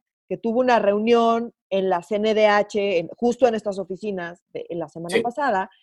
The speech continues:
Speaker 1: La reunión no salió bien y ella se amarró una silla a modo de protesta.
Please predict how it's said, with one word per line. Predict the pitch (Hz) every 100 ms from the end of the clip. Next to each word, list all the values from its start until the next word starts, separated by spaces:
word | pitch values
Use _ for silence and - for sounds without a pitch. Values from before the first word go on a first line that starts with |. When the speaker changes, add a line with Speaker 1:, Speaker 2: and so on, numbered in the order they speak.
| _ -
Speaker 1:
La | 220 214
reunión | 220 233 262 254
no | 254
salió | 269 269 294
bien | 285 233 233
y |
ella | 220 220
se | 220
amarró | 180 175 180
una | 185 196
silla | - 233 185 180 175 -
a | 156
modo | 160 160
de | 170
protesta. | 170 175 - 190